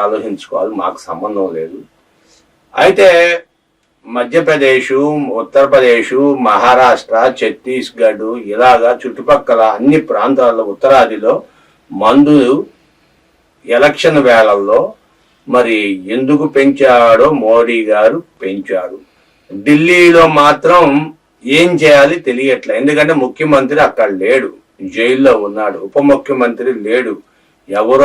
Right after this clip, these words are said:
అక్కడ లేరు. లేకపోయేటప్పటికి ఏం చేయాలో అర్థం కాక ఢిల్లీలో కొత్త పాలసీ మరి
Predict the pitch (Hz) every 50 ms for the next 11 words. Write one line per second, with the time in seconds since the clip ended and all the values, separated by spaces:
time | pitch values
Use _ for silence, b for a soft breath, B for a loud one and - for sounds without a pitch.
0 | 139 123 117 - 113 107 101 98 95 98 107 117 120 104 - - _ - - -
1 | 120 120 120 135 135 127 127 127 120 - 127 139 135 127 117 101 98 107 123 135
2 | 139 135 - 120 - - - - 95 92 95 104 113 120 120 - 104 98 95 92
3 | - - - - - _ _ _ _ _ _ _ _ - - 120 123 123 127 131
4 | 139 135 127 120 127 147 - - - - _ _ _ _ _ _ _ _ _ _
5 | - - - - - 135 - - 127 123 117 - - - 160 165 151 131 113 98